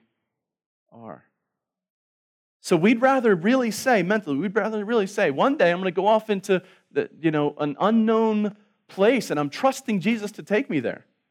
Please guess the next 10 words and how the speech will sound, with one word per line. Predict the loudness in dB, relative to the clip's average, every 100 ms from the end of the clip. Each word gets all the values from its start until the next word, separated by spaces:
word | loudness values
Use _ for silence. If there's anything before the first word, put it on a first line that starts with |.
| _ _ _ _ _ _ _ _ _ _ _ _ _ _
But | 0
right | 2 0
now, | 0 0
I | -2
can't | -4 -8 -6
trust | -6 -6 -4
Jesus | -6 -4 -10 -14
if | -12
I | -10
tithe. | -10 -12 -12 -14